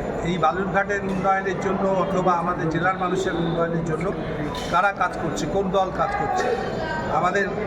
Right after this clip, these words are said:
মাননীয়া মমতা ব্যানার্জির নেতৃত্বে যেভাবে বাংলায় এগারো সালের পর থেকে সার্বিক উন্নয়নের কর্মযজ্ঞ শুরু হয়েছে,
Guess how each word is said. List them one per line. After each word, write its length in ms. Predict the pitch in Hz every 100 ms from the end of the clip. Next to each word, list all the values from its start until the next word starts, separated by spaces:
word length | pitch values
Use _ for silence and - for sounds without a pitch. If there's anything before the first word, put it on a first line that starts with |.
| 202 196 196
মাননীয়া 380 | 190 180 196 190
মমতা 380 | 180 165 185 196
ব্যানার্জির 440 | 180 185 165 185
নেতৃত্বে 520 | 156 156 143 - 233 220 180 - - - -
যেভাবে 380 | - 165 190 208
বাংলায় 440 | 185 165 175 175 123 - 147
এগারো 200 | 180 190
সালের 320 | 196 190 190 180
পর 80 | 175 -
থেকে 360 | 175 - - - - - - -
সার্বিক 560 | - - 160 170 208 202
উন্নয়নের 1120 | 190 190 208 214 220 208 - - - 170 196 196
কর্মযজ্ঞ 540 | 185 180 196 208 -
শুরু 280 | 202 190 196
হয়েছে, 300 | 185 147 -